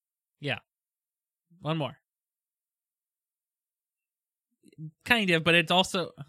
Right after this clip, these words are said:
I, I, I, I, no, I don't, no, I can't read anything in it. Yeah, <laughs> I see. I wanna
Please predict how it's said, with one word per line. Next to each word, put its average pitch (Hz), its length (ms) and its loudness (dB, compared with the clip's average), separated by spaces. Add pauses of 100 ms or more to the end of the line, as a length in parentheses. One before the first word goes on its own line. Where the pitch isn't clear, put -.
(220)
I, - 100 -18 (720)
I, 170 220 0
I, 180 220 2
I, 180 140 0 (600)
no, 196 280 -2
I 175 120 0
don't, 170 220 -4 (280)
no, 180 200 0
I 175 80 4
can't 196 200 0
read 180 160 4
anything 160 460 0
in 131 80 -6
it. 123 60 -16 (2000)
Yeah, 220 220 4
<laughs> 226 60 6
I 208 40 4
see. - 320 4
I 196 160 8
wanna 240 220 4